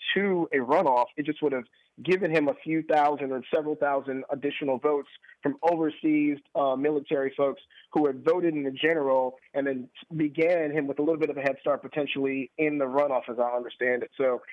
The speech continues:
I, I, I, you know, I think you just gotta be careful what you wish for. I think the Republicans have had control of the, you know, the elections machinery for the better part of the last two decades. And it hasn't, and it did not stop this, this watershed election in, in November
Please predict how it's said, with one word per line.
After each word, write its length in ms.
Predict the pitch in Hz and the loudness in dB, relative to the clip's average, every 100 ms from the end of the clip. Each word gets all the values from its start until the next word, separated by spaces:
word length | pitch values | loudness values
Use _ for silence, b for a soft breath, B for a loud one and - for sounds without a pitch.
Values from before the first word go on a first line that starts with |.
| B - | B 0
I, 60 | |
I, 180 | 175 - - _ | 0 0 -4 _
I, 60 | 160 - | -8 -6
you 140 | 185 185 | 0 2
know, 80 | |
I 80 | 170 | 2
think 180 | 240 226 | 0 -4
you 60 | 185 | -2
just 100 | 180 | -2
gotta 160 | 165 | 0
be 80 | 151 | -2
careful 340 | - 170 165 | 0 0 2
what 200 | 156 151 | -2 -4
you 60 | 139 | -4
wish 160 | 156 - | -4 -4
for. 260 | 165 165 170 | 0 2 2
I 80 | 151 | 0
think 240 | - 160 - | -4 -6 -4
the 120 | 143 | -4
Republicans 640 | 143 156 151 156 156 151 - _ b _ | -2 -2 0 -2 -2 -4 -6 _ b _
have 100 | 131 | 0
had 200 | 135 147 | 2 2
control 600 | - 147 170 156 156 151 | 0 -4 -2 0 0 0
of 260 | 156 143 135 131 | 0 0 -2 -4
the, 340 | 143 143 139 - - 160 | -2 -2 -4 -8 -8 -4
you 100 | 151 | -2
know, 100 | 135 | 0
the 100 | 143 | 0
elections 640 | 147 156 - - 151 143 - | 0 0 -4 -6 -4 -4 -6
machinery 800 | 139 - 170 175 170 170 165 170 b b _ | -6 -4 -2 0 0 0 0 -4 b b _
for 80 | 143 | -4
the 80 | 135 | 0
better 260 | 143 151 | 0 0
part 220 | 151 151 | 2 0
of 20 | 143 | 0
the 120 | 135 | 0
last 240 | 143 139 - | 0 0 -6
two 120 | 135 | -6
decades. 600 | 147 147 170 170 208 269 _ _ _ 147 | -2 -2 -2 -2 -4 -12 _ _ _ -2
And 120 | 147 | 0
it 80 | 143 | 0
hasn't, 420 | 135 160 160 165 156 | 2 2 2 -2 -2
and 100 | 156 | -2
it 140 | 147 | -2
did 160 | 170 165 | -4 -2
not 200 | 151 147 - - | -4 -6 -12 -2
stop 340 | 156 151 - | 0 0 -2
this, 140 | 143 - 139 | -10 -10 -8
this 100 | 135 127 | -8 0
watershed 540 | 135 139 135 139 131 | 0 0 -2 -4 -4
election 440 | 120 131 139 127 | -2 -2 -4 -6
in, 160 | 123 120 127 | -6 -4 -2
in 80 | |
November 600 | 123 120 127 123 123 123 | -2 0 -2 2 2 2